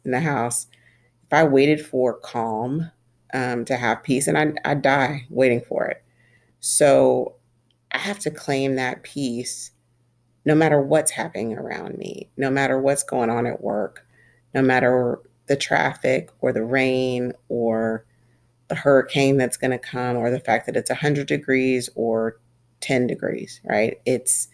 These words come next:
none of that should be robbing me of peace or of joy.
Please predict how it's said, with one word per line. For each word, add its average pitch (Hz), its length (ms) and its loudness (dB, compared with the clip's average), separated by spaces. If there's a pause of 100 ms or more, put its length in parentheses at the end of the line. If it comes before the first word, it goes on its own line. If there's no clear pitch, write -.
(960)
none 147 400 8
of 135 200 4
that 123 480 0
should 117 460 -4
be 120 280 -2
robbing 123 600 -4
me 113 320 -4 (100)
of - 200 -8
peace - 600 -8 (720)
or 113 240 4
of 90 120 -6
joy. - 200 -4